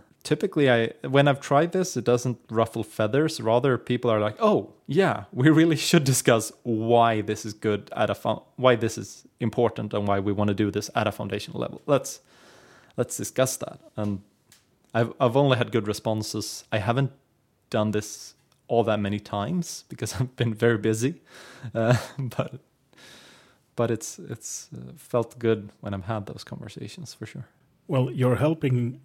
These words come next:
Speaker 2: them think by asking those questions.
Speaker 1: Yeah.
Speaker 2: And just helping people think is worth quite a lot of money.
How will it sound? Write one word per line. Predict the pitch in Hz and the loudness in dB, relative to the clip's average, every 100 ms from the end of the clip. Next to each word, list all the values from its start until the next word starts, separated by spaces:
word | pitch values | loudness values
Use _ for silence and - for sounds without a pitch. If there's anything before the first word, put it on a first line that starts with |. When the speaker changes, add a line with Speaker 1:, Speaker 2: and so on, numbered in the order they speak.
| _ | _
Speaker 2:
them | 123 113 | -2 -2
think | 113 - 160 123 - | -2 -4 -2 -2 -6
by | - 113 | -6 -2
asking | 120 131 - 107 | -2 -2 -4 -8
those | 107 110 - | -6 -8 -6
questions. | - 131 131 - 95 - _ | -4 -4 -6 -14 -16 -18 _
Speaker 1:
Yeah. | 139 151 - _ _ _ _ _ _ _ - | -2 0 -2 _ _ _ _ _ _ _ -6
Speaker 2:
And | 139 131 131 123 - - _ _ _ - | 0 4 4 4 0 -16 _ _ _ -10
just | 131 143 139 - | 0 0 0 -10
helping | - 147 147 151 135 127 | -2 0 0 0 0 0
people | 131 117 123 110 | 0 -2 -2 -6
think | - - - 139 117 - | -8 -8 -2 0 -2 -6
is | 110 | -8
worth | 123 117 117 - | -4 -4 -4 -8
quite | - 143 135 | -2 0 2
a | 135 | 0
lot | 120 127 | 0 -2
of | |
money. | 117 120 110 | -2 -2 -4